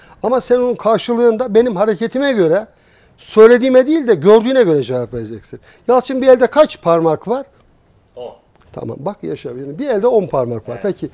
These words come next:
Speaker 1: Yalçın'ın bir elde kaç parmak var?
Speaker 2: Beş.
Speaker 1: Niye on dedin Yalçın?
Speaker 2: Ha, iki, tamam.
Speaker 1: Peki.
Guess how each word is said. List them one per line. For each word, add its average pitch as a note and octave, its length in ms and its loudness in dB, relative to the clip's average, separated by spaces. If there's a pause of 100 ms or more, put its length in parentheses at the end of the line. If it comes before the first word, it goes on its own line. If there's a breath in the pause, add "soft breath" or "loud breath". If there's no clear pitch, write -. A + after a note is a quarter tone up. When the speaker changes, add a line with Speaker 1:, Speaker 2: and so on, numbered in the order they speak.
(220 soft breath)
Speaker 1:
Yalçın'ın G#3+ 420 -2
bir B3 80 -2
elde B3 200 4
kaç C4+ 300 -2
parmak C#3+ 440 -4
var? C#4 140 -6 (960)
Speaker 2:
Beş. - 360 -20 (600)
Speaker 1:
Niye A3+ 180 0
on F3 240 -2
dedin C#3 260 -4
Yalçın? C3+ 380 -8
Speaker 2:
Ha, E3+ 60 -14 (120)
iki, - 100 -20 (120)
tamam. - 160 -20
Speaker 1:
Peki. B2 120 -14